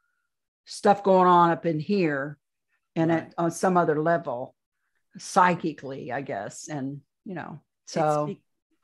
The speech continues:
Speaker 2: well, it seems like it's because you have evolved. You've opened up that and
Speaker 1: I
Speaker 2: then
Speaker 1: allow, that's because I let it, you
Speaker 2: Yeah.
Speaker 1: know, that,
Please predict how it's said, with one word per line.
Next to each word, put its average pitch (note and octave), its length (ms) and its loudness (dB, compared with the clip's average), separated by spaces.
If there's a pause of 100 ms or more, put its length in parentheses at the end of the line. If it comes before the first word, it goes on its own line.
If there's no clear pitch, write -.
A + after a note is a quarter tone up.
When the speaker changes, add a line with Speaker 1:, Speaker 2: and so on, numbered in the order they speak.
(120)
Speaker 2:
well, G#3+ 180 -8
it F#3 100 -14
seems A3 220 -8
like G3 180 2
it's F#3+ 120 -6
because F3+ 360 -4
you E3+ 140 0
have C#3+ 140 -2
evolved. C3+ 520 2
You've C3 220 -6
opened C3 460 -6
up B2+ 180 -6 (240)
that C3 440 -8
and A#2+ 260 -12
Speaker 1:
I F#3+ 180 8
Speaker 2:
then F3+ 80 8
Speaker 1:
allow, F#3 400 6
that's F#3 220 0
because - 220 -4
I E3 160 6
let D#3 280 0
it, G2 160 -14 (920)
you D3 100 -4
Speaker 2:
Yeah. C#3+ 180 2
Speaker 1:
know, D#3+ 240 -8
that, F#3+ 180 8